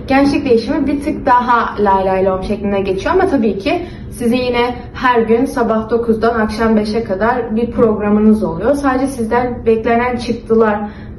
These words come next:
daha az. Ciddi demeyelim de karmaşık değil diyelim. O şekilde.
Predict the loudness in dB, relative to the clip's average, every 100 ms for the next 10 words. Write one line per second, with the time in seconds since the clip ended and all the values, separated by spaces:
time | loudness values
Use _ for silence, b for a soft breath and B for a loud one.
0 | -4 -2 -2 -2 -4 -4 -6 -10 -16 -16
1 | -16 -16 -16 -16 -16 -18 -16 -8 -6 -6
2 | -2 0 2 2 4 2 2 2 2 2
3 | 0 -4 -12 -12 0 2 4 2 0 -4
4 | -2 -2 -2 -6 -8 -8 -8 -10 -12 -16
5 | -16 -18 -18 -16 -16 -18 B B B -4
6 | -2 -2 -2 -2 0